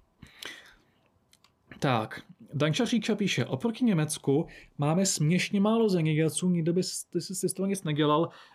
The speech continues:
O tom právě tady teďka začnu mluvit, o tom, jak to naše zemědělství je nastavené trochu jinak. A samozřejmě je to, je to, je to problematické.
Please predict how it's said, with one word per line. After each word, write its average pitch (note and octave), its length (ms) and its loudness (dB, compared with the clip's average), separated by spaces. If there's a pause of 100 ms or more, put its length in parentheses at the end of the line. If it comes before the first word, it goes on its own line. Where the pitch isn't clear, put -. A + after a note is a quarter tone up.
O D3 100 0
tom G#3+ 160 2
právě G3+ 280 4
tady F#3+ 220 2
teďka F#3+ 600 0
začnu E3+ 300 -2
mluvit, D#3+ 340 2
o D3+ 100 -4
tom, F3+ 280 2 (400)
jak D3 140 0
to G3+ 100 0
naše F#3 260 2
zemědělství D#3+ 840 0 (200)
je E3 80 0
nastavené F3 500 2
trochu F#3+ 360 0
jinak. C3 420 2 (560)
A C#3+ 280 2
samozřejmě E3+ 600 0
je D#3 80 2
to, E3+ 380 0 (720)
je D#3 300 0
to, E3 340 4
je D#3+ 140 0
to E3+ 100 2
problematické. B2+ 800 -2